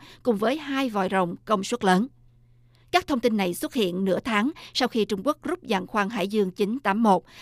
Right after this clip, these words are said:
ra khỏi khu vực Hoàng Sa mà Việt Nam có tuyên bố chủ quyền. Trong suốt thời gian hai tháng rưỡi giàn khoan Trung Quốc hiện diện tại đây, tàu bè giữa đôi bên Việt Trung đã xảy ra các vụ va đụng, gây thiệt hại nặng nề cho hàng chục tàu kiểm ngư và tàu đánh cá của Việt Nam.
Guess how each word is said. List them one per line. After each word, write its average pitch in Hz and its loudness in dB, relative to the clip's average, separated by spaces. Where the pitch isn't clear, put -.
ra 277 0
khỏi 240 -2
khu 254 -4
vực 202 -4
Hoàng 190 -2
Sa 208 2
mà 208 0
Việt 185 -4
Nam 202 0
có 214 -4
tuyên 202 -2
bố 196 0
chủ 185 -4
quyền. 262 4
Trong 226 2
suốt 349 -2
thời 196 -4
gian 208 0
hai 233 -4
tháng 247 -6
rưỡi 196 -2
giàn 214 -2
khoan 196 -6
Trung 185 -6
Quốc 294 0
hiện 202 -4
diện 190 -2
tại 185 -2
đây, 196 4
tàu 240 2
bè 208 2
giữa 196 0
đôi 233 2
bên 202 0
Việt 185 -4
Trung 208 4
đã 226 0
xảy 247 -4
ra 247 -2
các 330 -12
vụ 175 -4
va 220 -2
đụng, 180 -2
gây 262 6
thiệt - -6
hại 165 -4
nặng 196 0
nề 190 4
cho 226 4
hàng 220 -4
chục - -4
tàu 185 0
kiểm 190 -2
ngư 214 2
và 185 -4
tàu 185 -4
đánh 190 -4
cá 220 -2
của 190 -4
Việt 190 -4
Nam. 214 4